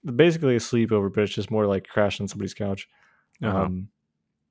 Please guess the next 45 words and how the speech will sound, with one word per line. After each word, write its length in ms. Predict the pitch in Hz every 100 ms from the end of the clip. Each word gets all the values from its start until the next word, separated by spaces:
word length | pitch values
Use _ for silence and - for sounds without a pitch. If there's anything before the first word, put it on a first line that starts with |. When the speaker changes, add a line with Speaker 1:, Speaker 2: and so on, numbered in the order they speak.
| _
Speaker 1:
but, 100 | -
like, 120 | 113 117
you 80 |
start 360 | 127 131 113 -
talking 320 | 113 110 110
about 160 | 101 98
all 280 | 101 104 101
types 400 | - 101 101 -
of 80 | 95
bullshit, 560 | 95 95 - - - - _ _ _ _ -
and 100 | 104
you 60 |
Speaker 2:
Mm-hmm. 80 | 101
Speaker 1:
make 160 | 101 95
a 40 |
run 140 | 95 95
for 120 | -
Taco 300 | 156 143 131
Bell 140 | 110
and 80 | 104
whatever. 380 | 98 98 95 95 _ _ _ _ _ _ _
So 140 | - -
at 100 | 127
one 180 | 165
point, 380 | 170 143 117 101 - _ 104
uh, 120 | 104
a 40 |
friend 260 | 101 127 120
of 40 | 110
mine, 380 | 101 95 95 - _
one 180 | - 113
friend 320 | 110 113 104
says, 180 | 95 101
like, 200 | 101 92 _ _ _ _ _ _ _ _ _ _ _
that 140 | 110 110
he's 200 | 113 107
tried 300 | - 120 113
putting, 260 | - 117
like, 220 | 107 98 -
pickles 380 | - - 131
up 140 | 143 139
his 140 | 143
butt. 340 | 139 147 156 - _ _ -
Speaker 2:
<laughs> 160 | 147 123
Okay. 640 | 151 139 135 - 123 135